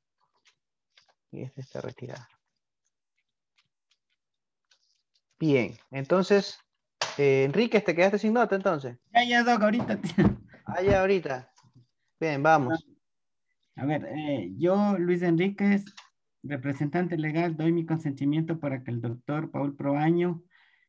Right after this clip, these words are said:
Speaker 2: inicie la evalu-, la evaluación psicológica y eventual del tratamiento con la pieza cuarenta y ocho,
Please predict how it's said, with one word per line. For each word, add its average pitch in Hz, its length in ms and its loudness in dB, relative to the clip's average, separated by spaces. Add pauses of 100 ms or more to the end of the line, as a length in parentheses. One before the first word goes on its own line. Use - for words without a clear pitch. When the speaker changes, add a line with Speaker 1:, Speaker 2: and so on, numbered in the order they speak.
Speaker 2:
inicie 160 420 2
la 160 60 4
evalu-, 139 420 -4
la 127 200 -2
evaluación 131 640 0
psicológica 156 600 -6
y 127 100 -6
eventual 123 460 -4
del 143 140 -6
tratamiento 135 720 -6
con 131 160 -2
la 117 140 -4
pieza 139 320 -8
cuarenta 123 380 -4
y 123 120 -4
ocho, 175 480 -4